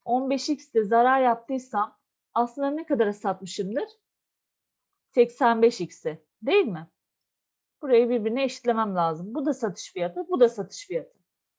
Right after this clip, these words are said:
Bakın burada kar, karlı satış, sonra indirim yaptım. En son satış fiyatı. Burada da diyor ki bu durumlar yapıldığında yüzde on beş zarar edildi.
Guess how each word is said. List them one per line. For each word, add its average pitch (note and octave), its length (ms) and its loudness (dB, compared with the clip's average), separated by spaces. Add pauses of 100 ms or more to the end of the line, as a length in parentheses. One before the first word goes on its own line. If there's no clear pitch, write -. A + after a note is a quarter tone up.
(120)
Bakın F3 240 -12 (400)
burada D4 340 0
kar, C#4+ 380 2 (340)
karlı A#3+ 260 2
satış, D#4 360 -4 (160)
sonra B3 260 2
indirim A#3+ 420 -2
yaptım. B3 400 0 (220)
En A#3+ 140 0
son A#3 200 -8
satış - 360 -12
fiyatı. E3+ 320 -2 (520)
Burada C4 280 -2
da C#4+ 120 -4
diyor G4 240 0
ki - 280 -2 (220)
bu B3+ 140 -4
durumlar D4+ 380 0
yapıldığında D4+ 840 -2 (280)
yüzde C4 280 0
on D4+ 340 -6
beş D4+ 200 -2
zarar B3 400 4
edildi. G3+ 560 -2